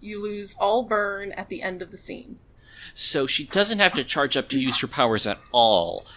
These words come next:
Speaker 2: but she does have to do it if she wants these extra bonuses. So which
Speaker 1: Mm-hmm.
Speaker 2: four flares have you chosen?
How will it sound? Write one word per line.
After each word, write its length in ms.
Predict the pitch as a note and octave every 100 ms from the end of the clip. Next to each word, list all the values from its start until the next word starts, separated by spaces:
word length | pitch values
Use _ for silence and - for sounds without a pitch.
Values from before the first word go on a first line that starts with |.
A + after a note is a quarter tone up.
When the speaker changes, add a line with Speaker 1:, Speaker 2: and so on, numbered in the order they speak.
| - -
Speaker 2:
but 140 | - A#2
she 280 | - A2 -
does 320 | - C3 B2+
have 220 | B2+ B2 A2+
to 80 | G2+
do 200 | A2+ G#2+
it 40 |
if 60 | G2
she 140 | A#2
wants 260 | G#2 G2+ G#2+
these 180 | G#2+ -
extra 280 | - A2+
bonuses. 600 | - E3 E3 A#2+ - - -
So 280 | - G2+
which 240 | G2+ G3+ -
Speaker 1:
Mm-hmm. 80 | -
Speaker 2:
four 180 | D#3
flares 420 | C3+ C3+ B2 G#2 G2
have 140 | F2+
you 60 | F2+
chosen? 480 | - - - -